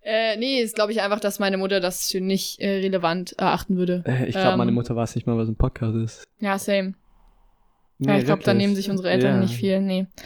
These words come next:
Speaker 1: Ähm, also die ausreichende Einsatzkräfte, äh, s-, ausreichend, ähm, Oropax in dem Sinne vielleicht, äh, ganz gut für das, was wir hier fabrizieren.
Speaker 2: Ähm, vorletzte W-Frage schon. Boah,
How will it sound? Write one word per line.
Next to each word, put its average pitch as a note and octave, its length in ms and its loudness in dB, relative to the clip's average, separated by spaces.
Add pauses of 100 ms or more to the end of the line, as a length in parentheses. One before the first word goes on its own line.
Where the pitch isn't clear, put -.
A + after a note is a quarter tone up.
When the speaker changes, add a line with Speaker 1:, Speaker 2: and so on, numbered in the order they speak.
(500)
Speaker 1:
Ähm, G#3 840 -4 (160)
also A3+ 340 0
die G#3+ 340 -2
ausreichende A3 680 0
Einsatzkräfte, G#3+ 680 0
äh, G3 360 0
s-, G3 180 -8 (200)
ausreichend, G3 840 0
ähm, F#3+ 320 0 (160)
Oropax G3+ 640 2
in F#3+ 100 -2
dem F#3+ 160 2
Sinne F#3 220 -2
vielleicht, G3 440 -4
äh, G#3 140 -8
ganz - 260 0
gut G#3 260 -6
für - 180 -10
das, G3 220 -4
was - 160 -8
wir G#3 80 0
hier G3+ 160 -2
fabrizieren. G#3+ 800 -2 (800)
Speaker 2:
Ähm, C#3+ 360 -2
vorletzte D3+ 680 -2
W-Frage A2+ 580 2
schon. A2+ 320 -2
Boah, A2+ 600 -2